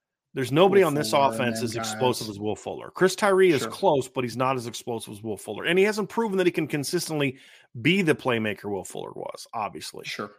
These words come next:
Speaker 2: sure.
Speaker 1: Defensively, there, you know, we talk about how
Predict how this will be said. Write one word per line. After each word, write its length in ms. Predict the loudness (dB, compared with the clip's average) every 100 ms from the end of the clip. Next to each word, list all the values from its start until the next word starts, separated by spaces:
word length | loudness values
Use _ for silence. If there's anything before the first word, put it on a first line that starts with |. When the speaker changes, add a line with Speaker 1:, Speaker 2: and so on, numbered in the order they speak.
| _ _ _
Speaker 2:
sure. 220 | _ -12 0
Speaker 1:
Defensively, 720 | 0 4 4 4 2 0 2
there, 240 | 4 4 0
you 160 | -4 0
know, 80 |
we 120 | 0 2
talk 240 | 2 2
about 160 | 2 4
how 400 | 4 4 2 0